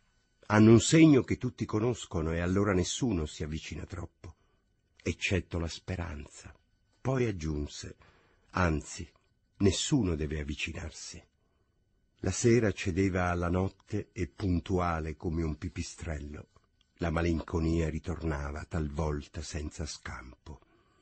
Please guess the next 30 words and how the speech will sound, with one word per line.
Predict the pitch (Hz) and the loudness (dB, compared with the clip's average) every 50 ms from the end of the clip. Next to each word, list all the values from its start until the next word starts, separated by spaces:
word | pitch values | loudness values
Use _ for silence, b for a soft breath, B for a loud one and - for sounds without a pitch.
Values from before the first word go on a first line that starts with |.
| b b b b b b _ - | b b b b b b _ -2
Avevo | - 90 82 98 101 101 101 | 0 2 4 6 6 6 6
paura | - - 101 95 107 110 98 87 82 80 | 4 2 2 2 2 2 2 0 0 -2
di | 76 76 | -4 -6
chiedere. | 69 - - - 82 76 71 71 71 71 73 71 _ _ _ _ _ _ _ _ _ _ _ _ _ _ _ _ | -8 -8 -6 -6 -6 -6 -6 -10 -12 -12 -14 -16 _ _ _ _ _ _ _ _ _ _ _ _ _ _ _ _
Credevo | - - 92 90 87 101 95 82 92 | -6 -4 -2 0 2 2 2 2 0
già | 80 - 104 98 98 | 2 2 2 2 2
di | 90 80 87 | 0 0 -2
aver | 82 82 87 82 | -2 -2 -2 -2
indovinato. | 87 85 80 92 82 80 87 82 78 76 73 - - 85 78 - _ _ _ _ _ _ _ _ _ _ _ _ _ _ _ _ _ | -2 -2 -2 -2 -2 -2 -2 -4 -4 -4 -6 -8 -10 -12 -14 -14 _ _ _ _ _ _ _ _ _ _ _ _ _ _ _ _ _
Mi | - 98 | -2 -2
feci | 87 - - 107 - - 95 | -2 2 0 0 0 0 -6
forza | - - 113 110 120 113 - - - - - - _ _ b b b b b b b b b b | -2 0 0 0 0 0 -6 -12 -12 -14 -14 -14 _ _ b b b b b b b b b b
e, | - 98 | -2 4
dando | 87 123 123 131 127 117 113 110 104 | 6 6 6 8 6 6 6 4 4
alla | 101 101 98 | 4 2 2
mia | 98 104 104 | 2 0 0
domanda | 95 107 98 95 90 85 85 80 73 80 | 0 0 0 0 0 0 -2 -2 -2 -4
il | 80 78 - - | -4 -6 -6 -4
tono | - 95 92 98 95 80 | -2 0 0 0 -2 -2
più | - 98 85 | -4 -6 -6
semplice | - - - 113 92 82 80 73 78 80 - - 95 | -6 -4 -2 0 0 0 0 -2 -6 -8 -6 -6 -6
che | - 92 82 | -6 -4 -4
mi | 82 82 | -4 -6
fu | - - 95 | -6 -8 -10
possibile, | 82 - 82 - - - - - 82 78 90 87 - - - _ _ _ _ _ _ | -8 -8 -10 -10 -8 -10 -8 -8 -8 -8 -8 -10 -10 -12 -16 _ _ _ _ _ _
chiesi | - - - 98 90 80 73 87 - | -8 0 2 2 2 2 0 -4 -6
qual | - - 101 90 90 | -2 -2 -2 0 0
era | 92 85 73 71 73 78 | 0 -2 -2 -4 -8 -12
questo | - - - - - | -14 -14 -18 -16 -14
segno. | 76 - - - 80 76 73 78 80 82 - | -12 -10 -10 -10 -12 -14 -14 -16 -18 -18 -20